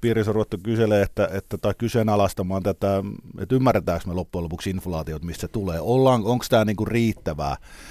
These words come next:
tämä, tota, äh, niinku keskuspankin elvytys?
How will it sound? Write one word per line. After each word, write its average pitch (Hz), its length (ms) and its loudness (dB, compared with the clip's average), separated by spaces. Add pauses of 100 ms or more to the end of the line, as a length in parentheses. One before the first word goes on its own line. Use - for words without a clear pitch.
(1080)
tämä, 85 280 0
tota, 85 240 -2
äh, 78 960 -6
niinku 82 200 -6
keskuspankin 98 640 0
elvytys? 101 500 0